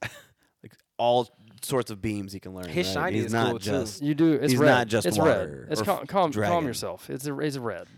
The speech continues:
Speaker 3: Um,
Speaker 2: <laughs>
Speaker 3: but
Speaker 2: It looks dope though.
Speaker 3: I mean, it does,
Speaker 2: It's like
Speaker 3: but
Speaker 2: the
Speaker 3: it's a
Speaker 2: first shiny we introduced to.
Speaker 3: Yeah, but it's not even special. It's just like, congratulations.
Speaker 1: Wow.
Speaker 3: But, like,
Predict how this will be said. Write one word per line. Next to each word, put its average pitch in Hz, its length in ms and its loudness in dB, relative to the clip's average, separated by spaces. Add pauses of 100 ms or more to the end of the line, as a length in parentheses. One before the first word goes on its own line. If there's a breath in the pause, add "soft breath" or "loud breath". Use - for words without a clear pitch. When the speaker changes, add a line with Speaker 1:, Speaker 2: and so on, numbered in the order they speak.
(200)
Speaker 3:
Um, 123 360 -2
Speaker 2:
<laughs> 123 60 -8
Speaker 3:
but 135 280 2 (100)
Speaker 2:
It 123 80 -14
looks 127 240 -8
dope 92 280 -12
though. 87 200 -18 (140)
Speaker 3:
I 143 40 -2
mean, 165 140 2
it 185 100 0
does, 143 200 4
Speaker 2:
It's - 60 2
like 160 80 2
Speaker 3:
but - 20 2
Speaker 2:
the 143 60 4
Speaker 3:
it's 139 80 0
a 156 60 4
Speaker 2:
first 160 240 4
shiny 156 220 -4
we 143 200 -4
introduced 131 440 -8
to. 107 80 -14
Speaker 3:
Yeah, 101 160 -4
but 165 60 4
it's 156 80 2
not 175 80 2
even 160 120 2
special. - 540 -2
It's 123 140 -8
just 135 160 -6
like, 123 280 -4
congratulations. 123 840 -4
Speaker 1:
Wow. - 80 -10
Speaker 3:
But, 147 140 2
like, 139 260 0